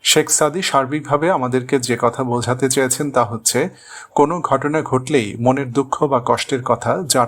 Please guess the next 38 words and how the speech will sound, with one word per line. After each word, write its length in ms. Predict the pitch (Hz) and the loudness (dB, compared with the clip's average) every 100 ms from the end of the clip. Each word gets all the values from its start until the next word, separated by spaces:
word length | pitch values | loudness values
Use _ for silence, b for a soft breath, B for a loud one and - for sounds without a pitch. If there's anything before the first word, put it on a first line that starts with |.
| - | 0
তার 140 | 139 | -2
কাছে 300 | 131 113 - | -2 -2 -2
বলে 240 | 156 120 107 | 0 0 0
বেড়াবেন 400 | 101 98 101 80 | 0 0 -2 -6
না। 300 | - 65 - B B B B B | -4 -4 -6 B B B B B
তবে 180 | 143 | 2
মনের 280 | 135 135 165 165 | 2 0 -4 0
কষ্টের 340 | 143 - 151 | 0 0 -2
কথা 260 | 147 131 - | 0 2 0
একেবারেই 580 | 143 127 139 147 175 | 0 0 2 2 0
যে 140 | 180 180 | -2 0
কাউকে 340 | 147 131 135 | 0 0 0
বলা 240 | 123 117 120 | 2 2 2
যাবে 260 | 123 110 | -2 -2
না, 160 | 110 156 | -2 -2
সে 200 | - 139 | 0 0
কথায়ও 360 | 139 135 151 185 | -2 0 0 0
তিনি 260 | 151 120 | 0 0
বিশ্বাস 420 | 113 117 - 127 - | 0 -2 0 -2 -2
করতেন 380 | 135 127 123 | -2 -2 -4
না। 320 | - - - - _ - | -4 -4 -6 -8 _ 0
বলা 280 | 131 143 139 | 4 4 2
যাবে। 400 | 110 - - 71 _ _ _ b b b b | -4 -6 -8 -12 _ _ _ b b b b
তিনি 180 | 147 143 | 2 2
এই 220 | - 156 | 0 2
কবিতায় 400 | 170 175 175 156 | 2 0 2 0
বলছেন, 480 | 123 110 - 143 196 B B B B _ _ - | 0 -2 -2 -2 -4 B B B B _ _ 0
এমন 260 | 139 151 180 | 2 2 0
মানুষ 300 | 185 185 - | -2 -2 -2
খুঁজে 280 | - 139 160 | -2 0 2
পাওয়া 220 | 165 165 | 4 4
বড় 260 | 151 143 143 | 4 0 0
কঠিন 340 | 135 131 170 | -2 -2 -2
হলেও 400 | 135 143 113 101 | 0 0 2 0
যদি 400 | 107 131 143 156 - | 0 0 0 -2 0
এমন 320 | 127 156 170 | 0 0 0
মানুষকে 480 | 156 147 139 - 143 | 0 0 -4 -2 -2
পান 460 | 143 127 101 98 | 2 2 0 -10